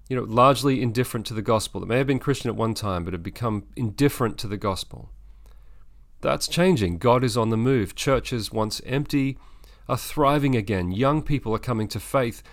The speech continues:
The gospel is changing, you know, once officially atheist, post-communist countries. And also in once strongly Catholic countries, the church is reviving again. I feel a great sense of hope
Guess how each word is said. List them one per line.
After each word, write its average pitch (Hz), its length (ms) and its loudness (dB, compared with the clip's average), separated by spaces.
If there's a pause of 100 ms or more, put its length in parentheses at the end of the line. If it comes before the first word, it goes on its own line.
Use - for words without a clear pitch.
(420)
The 131 80 -4
gospel 160 520 2
is 120 140 2
changing, 117 600 0
you 117 100 -2
know, 113 80 0
once 147 320 2
officially 131 480 0
atheist, 135 640 0
post-communist 139 720 2
countries. 160 640 -4 (920)
And 147 300 4
also 151 440 6
in 123 120 6
once 131 200 4
strongly 139 440 4
Catholic 180 420 0
countries, 104 460 -4
the 120 80 -2
church 147 400 2
is 131 140 -4
reviving 143 480 2
again. 90 340 0
I 120 140 0
feel 139 240 -2
a 101 80 -4
great 135 520 -2
sense - 440 -2
of 113 160 -8
hope 98 420 -6